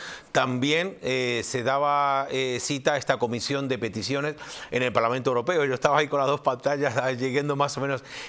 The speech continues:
en directo, y por eso puedo decir que cuando se consolidó esto de introducir el terrorismo dentro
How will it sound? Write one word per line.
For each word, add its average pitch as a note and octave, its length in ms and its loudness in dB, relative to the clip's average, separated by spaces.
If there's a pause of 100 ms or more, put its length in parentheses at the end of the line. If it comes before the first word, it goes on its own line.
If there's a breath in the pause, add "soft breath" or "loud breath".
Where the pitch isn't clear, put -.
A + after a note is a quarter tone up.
en C3 160 0
directo, C#3 320 0
y D3 60 0
por B2+ 160 2
eso C3 200 0
puedo C#3+ 220 2
decir C3 380 -2
que C#3 180 -2
cuando A#2 640 0
se G#2 220 -4
consolidó A2+ 640 -2
esto B2+ 240 -2
de B2 320 -2 (260 loud breath)
introducir B2 880 -2
el A#2+ 240 -2
terrorismo A#2+ 680 0
dentro A#2 600 0